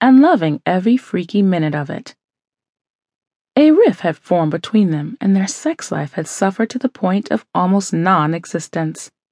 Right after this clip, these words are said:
Their marriage had seemed irreparable, leaving Maxie to feel guilty about her spicy suggestions. They had decided to separate, both unwilling to cut the ties. The separation had only made things between them more strained.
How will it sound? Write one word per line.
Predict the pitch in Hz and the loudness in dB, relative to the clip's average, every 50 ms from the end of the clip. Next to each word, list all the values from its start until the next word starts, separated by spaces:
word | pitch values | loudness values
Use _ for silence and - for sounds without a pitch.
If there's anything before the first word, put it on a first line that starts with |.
| _ _ _ _ _ _ _ _ _ _ _ _ _ _ _ _ | _ _ _ _ _ _ _ _ _ _ _ _ _ _ _ _
Their | - 202 214 214 | 0 2 4 4
marriage | 220 214 233 302 277 185 170 - | 4 6 6 4 4 2 0 -2
had | - 190 190 | -4 -6 -6
seemed | - - 269 226 180 170 165 - - _ - | -2 0 2 2 2 0 -4 -8 -10 _ -4
irreparable, | 180 180 185 202 - - 226 202 175 170 160 160 160 165 190 - _ - | -2 0 0 -2 -2 -2 0 0 0 0 -2 -4 -6 -8 -10 -14 _ 0
leaving | 190 233 339 - 254 202 156 156 | 2 4 4 4 4 2 2 0
Maxie | 156 170 226 269 - - 165 147 147 - - - | 0 0 0 -2 -4 -6 -8 -8 -8 -10 -14 -8
to | - 208 | -6 -6
feel | 196 - - 240 247 247 | -4 0 2 2 2 2
guilty | - - - 302 311 269 - - 190 170 | 0 0 2 2 2 2 0 -4 -6 -4
about | 165 - 170 175 175 | -2 -2 -4 -4 -4
her | - 202 | -4 -6
spicy | 196 - - - - 240 233 208 - - 180 | -6 -8 -8 -4 -2 0 0 0 -2 -6 -6
suggestions. | - 208 196 190 220 220 214 - - - 175 170 165 170 - - - _ _ _ _ _ _ _ _ _ _ _ _ _ _ | -4 -4 -2 0 0 -2 -2 -4 -6 -6 -6 -6 -6 -8 -12 -18 -20 _ _ _ _ _ _ _ _ _ _ _ _ _ _
They | 277 302 311 | 2 4 4
had | 320 - | 4 2
decided | 311 311 - - 381 370 285 202 | 0 0 0 2 2 2 2 2
to | - 233 | 2 -2
separate, | - - 240 - - 185 170 165 156 156 - - - _ _ _ _ | -2 -2 -2 -4 -2 -4 -4 -4 -6 -8 -10 -16 -20 _ _ _ _
both | - 180 208 185 165 - - | -2 0 2 2 2 0 -2
unwilling | 170 175 170 175 185 180 170 165 | -4 -2 -2 0 -2 -2 -2 -4
to | 165 - 175 | -6 -8 -8
cut | - - 160 - | -8 -8 -8 -8
the | - 185 | -10 -14
ties. | - - 196 190 175 160 156 160 - - - _ _ _ _ _ _ _ _ _ _ _ _ _ _ _ _ _ _ | -6 -2 -2 0 0 -2 -4 -8 -10 -16 -20 _ _ _ _ _ _ _ _ _ _ _ _ _ _ _ _ _ _
The | - 160 | -10 -8
separation | - - 170 160 - 170 165 160 165 185 - - 254 277 302 302 | -6 -6 -8 -6 -4 -2 -2 0 -2 -2 -2 0 2 2 2 0
had | - - - 160 | -2 -6 -6 -4
only | 160 160 170 190 214 | -2 -2 0 2 2
made | 214 208 226 240 - | 4 4 2 0 0
things | - 185 196 202 - | -2 -2 -2 -2 -2
between | - 240 233 - - 180 180 185 | -2 -4 -4 -4 -4 -4 -2 0
them | 190 208 | 0 0
more | 196 165 151 151 165 | 0 0 0 -2 -4
strained. | - - - - 180 170 156 151 151 - - - | -6 -10 -8 -6 -4 -4 -4 -4 -6 -8 -12 -16